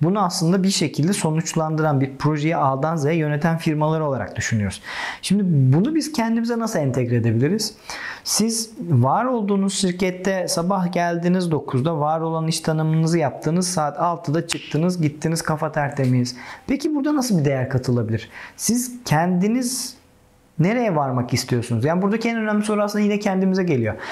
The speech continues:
Siz var olduğunuz yerden işte işe yeni başlamış bir Z kuşağı üyesi olabilirsiniz ya da X kuşağında olabilirsiniz.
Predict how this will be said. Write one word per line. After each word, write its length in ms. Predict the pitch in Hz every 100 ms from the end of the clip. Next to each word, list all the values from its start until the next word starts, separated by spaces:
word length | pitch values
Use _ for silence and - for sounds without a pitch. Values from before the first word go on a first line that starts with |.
| -
Siz 520 | - 196 214 214 147 131
var 180 | 175
olduğunuz 500 | 226 202 196 208 208
yerden 520 | 196 156 120 127 165 190
işte 240 | - 151
işe 180 | 143 180
yeni 260 | 170 185
başlamış 480 | 180 151 - 160 156
bir 100 | 160
Z 140 | 143 135 160 -
kuşağı 360 | 147 156 147
üyesi 280 | 143 143 180
olabilirsiniz 800 | 170 127 107 104 - 135 196 - - - -
ya 140 | 139
da 80 | 175
X 280 | 208 190 -
kuşağında 500 | 160 143 151 139 147
olabilirsiniz. 840 | 147 131 117 120 - 135 175 180